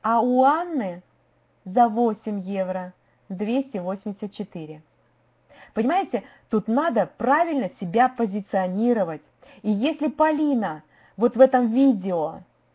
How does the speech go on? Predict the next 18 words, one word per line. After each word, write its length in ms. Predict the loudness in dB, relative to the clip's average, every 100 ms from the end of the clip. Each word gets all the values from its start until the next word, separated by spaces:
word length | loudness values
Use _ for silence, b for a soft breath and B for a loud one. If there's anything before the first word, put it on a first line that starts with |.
| -4
она 220 | -2 0
представляется 760 | 0 -4 0 2 6 6 4
очень 240 | -2 -4 -4
хорошо, 360 | 0 0 0
она 160 | -4 -4
сделала 320 | -4 -2 -2 0
своё 200 | 2 2
видео 420 | 0 -4 -2 -4
представление 760 | -6 -10 -4 -4 -4 -10 -12 -14 B B B
на 180 | 0 2
русском, 540 | 4 2 0 -6 -8 B B
и 120 | 2 2
вверху 680 | 6 4 4 -2 -4 -4 -4
перевод, 800 | -6 -4 -6 -6 -4 0 0 -2 -10 _ _ _ _ _ _ _ _
да, 260 | -2 -2 -4 _ _ _ _ _ _ _ -6
то, 120 | -4
наверно, 760 | 0 -2 0 0 2 2 -2 -2
она 340 | -6 -4 -6